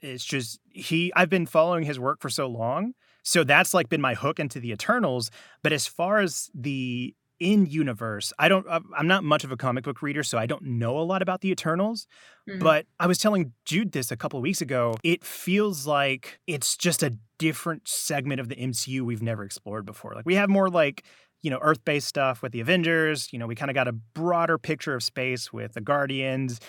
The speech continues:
Speaker 1: and, um, and Captain Marvel. And then this almost feels like a step higher, like a celestial side of the
Speaker 2: Right.
Speaker 1: M C U.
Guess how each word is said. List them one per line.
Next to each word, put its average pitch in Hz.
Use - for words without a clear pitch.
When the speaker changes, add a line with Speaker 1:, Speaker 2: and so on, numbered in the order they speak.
Speaker 1:
and, 110
um, 104
and 110
Captain 113
Marvel. 147
And 143
then 147
this 147
almost 156
feels 147
like 123
a 127
step -
higher, 127
like 113
a -
celestial 120
side 120
of 123
the -
Speaker 2:
Right. 120
Speaker 1:
M 117
C -
U. 117